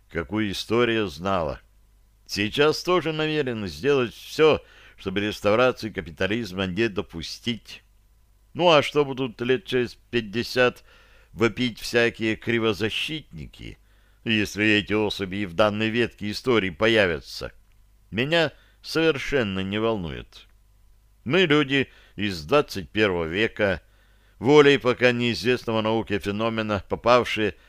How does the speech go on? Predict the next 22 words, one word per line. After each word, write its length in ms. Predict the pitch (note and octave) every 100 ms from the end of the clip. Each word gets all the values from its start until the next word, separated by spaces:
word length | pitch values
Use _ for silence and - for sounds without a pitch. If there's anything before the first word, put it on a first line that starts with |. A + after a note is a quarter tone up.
| _
на 160 | F2 G2
семьдесят 640 | - B2 A2 G2 F2+ D#2+
лет 240 | G2+ E2+
назад, 580 | D#2 D#2 - A2+ A#2+ - - _ _ _ _ _
из 260 | - A2+ E2
две 120 | A2
тысячи 460 | A2+ A#2+ F#2 G2+ A2
двенадцатого 760 | E2+ G#2 A2 G#2 - G2+ G#2 G#2
года 380 | G#2+ G2+ F#2+ - _ _ _
в 80 | -
тысяча 580 | A2 F2+ F#2+ G2+ G2
девятьсот 460 | F#2+ G2 F#2 G2 F#2
сорок 240 | G2 F#2
второй, 440 | - G2 F#2+ F#2+ E2 _ _ _ _ -
свой 360 | - B2 E3+
выбор 380 | E3 E3 D#3+ D3
сделали 680 | F#2+ C#2+ A2+ B2 B2+ B2+ A2+
твердо. 720 | - F#2+ A2 G2 D2 C2 B1 _ _ _ _ _ _ _ -
Мы 320 | A#2+ E3 E3 -
растеряли 840 | B2+ C3 - B2+ B2+ D3+ C#3+ C#3 -
идеализм 880 | A#2 G#2 A2 A2 C#3 A2 G#2 G#2+
напрочь, 680 | G#2+ A#2+ G#2 F#2+ D2 - -